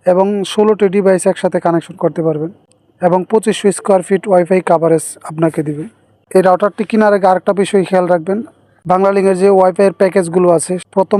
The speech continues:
যে প্যাকেজটা যেটা সাতশো টাকা ছিল, ওইটা এখন বর্তমানে এক হাজার টাকা করেছে। এটার কিন্তু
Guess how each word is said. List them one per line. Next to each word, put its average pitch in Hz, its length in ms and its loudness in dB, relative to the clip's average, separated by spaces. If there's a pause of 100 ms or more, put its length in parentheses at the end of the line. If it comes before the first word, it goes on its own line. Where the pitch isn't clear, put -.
(100)
যে 202 140 0
প্যাকেজটা 196 400 0 (420)
যেটা 180 280 2
সাতশো - 320 -4
টাকা 170 220 2
ছিল, 175 140 -2 (480)
ওইটা 175 220 2
এখন 180 140 2 (220)
বর্তমানে 185 420 2
এক - 100 -4
হাজার 170 220 2
টাকা 180 160 4
করেছে। 170 260 0
এটার 165 240 0
কিন্তু 185 220 0